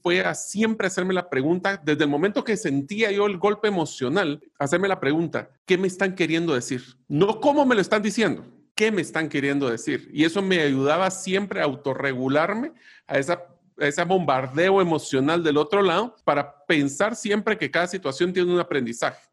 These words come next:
¿Qué recomendaciones les podrías dar a los oyentes de cómo desarrollar ese tipo de habilidades?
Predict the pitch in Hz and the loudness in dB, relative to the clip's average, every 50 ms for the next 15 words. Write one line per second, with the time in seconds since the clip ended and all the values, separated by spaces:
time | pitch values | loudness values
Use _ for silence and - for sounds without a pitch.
0 | _ _ _ _ _ _ _ - 185 202 208 208 214 208 185 160 139 135 151 165 | _ _ _ _ _ _ _ 0 0 2 0 -2 0 0 2 2 2 0 0 0
1 | 180 185 185 185 - 135 135 147 165 156 156 170 175 175 175 160 - 139 123 139 | 0 0 0 0 0 0 2 2 2 2 2 0 0 0 -2 -2 -2 -2 -2 -2
2 | 147 147 175 156 139 160 - - - 208 233 226 175 135 - 135 117 120 123 131 | -2 -4 -4 -6 -6 -8 -6 -4 -2 0 2 2 0 0 -2 -4 -4 -2 -2 -2
3 | 139 139 139 143 135 - 135 - 143 135 131 123 117 117 113 110 117 120 117 117 | -2 -2 -6 -6 -6 -6 -6 -2 0 0 2 2 2 0 0 -2 -4 -4 -4 -6
4 | 117 - - _ | -10 -14 -20 _